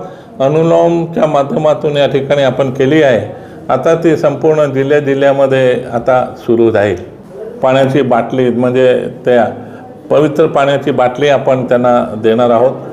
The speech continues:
आणि हे आमचे, अ, अनुलोमचे कार्यकर्ते असेल किंवा पक्षाचे कार्यकर्ते असतील, ते जाऊन ज्या माणसाची श्रद्धा आहे आणि ज्याला इच्छा आहे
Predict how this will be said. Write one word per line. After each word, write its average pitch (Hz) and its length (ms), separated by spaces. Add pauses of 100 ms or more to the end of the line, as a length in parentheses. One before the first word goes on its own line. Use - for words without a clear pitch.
(320)
आणि 147 260
हे 160 260 (260)
आमचे, 160 500 (760)
अ, 120 420
अनुलोमचे 160 680
कार्यकर्ते 147 600
असेल 147 460 (420)
किंवा 180 240 (400)
पक्षाचे 165 440
कार्यकर्ते 147 640
असतील, 120 580 (300)
ते 165 240
जाऊन 151 500 (840)
ज्या 156 320 (360)
माणसाची 139 640
श्रद्धा 127 380
आहे 151 300 (680)
आणि 135 220
ज्याला 135 520
इच्छा 131 340
आहे 156 240